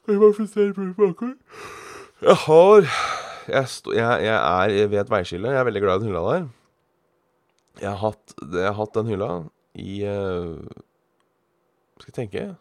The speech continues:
Jeg lurer på om det er, eh, ti år nå, faktisk. Eh, <laughs> ja, det er sant. Den, den tomme boksen, den er fin. Ehm, jeg har hatt den hylla der i ti år. Jeg lurer på om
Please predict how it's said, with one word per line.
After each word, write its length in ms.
Jeg 140
lurer 100
på 60
om 80
det 100
er, 280
eh, 460
ti 200
år 320
nå, 140
faktisk. 480
Eh, 1080
<laughs> 180
ja, 160
det 100
er 80
sant. 160
Den, 160
den 160
tomme 180
boksen, 380
den 100
er 100
fin. 180
Ehm, 760
jeg 80
har 80
hatt 80
den 80
hylla 160
der 100
i 60
ti 100
år. 160
Jeg 160
lurer 220
på 100
om 160